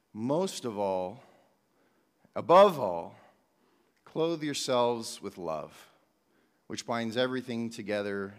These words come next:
in pers-, perfect harmony." I think as Christians, we aspire to have these attributes in our lives, don't we? And so I think that it's helpful that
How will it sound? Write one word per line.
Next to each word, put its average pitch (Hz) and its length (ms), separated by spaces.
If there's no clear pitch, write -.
in 95 80
pers-, - 380
perfect 101 380
harmony." 90 560
I 180 160
think 240 220
as 147 100
Christians, 123 840
we 127 260
aspire 117 840
to 127 500
have 123 400
these 117 180
attributes 113 840
in 117 100
our 110 120
lives, 120 360
don't 104 200
we? 190 200
And 123 140
so 135 140
I 139 80
think 165 240
that 139 160
it's 127 160
helpful 127 720
that 123 800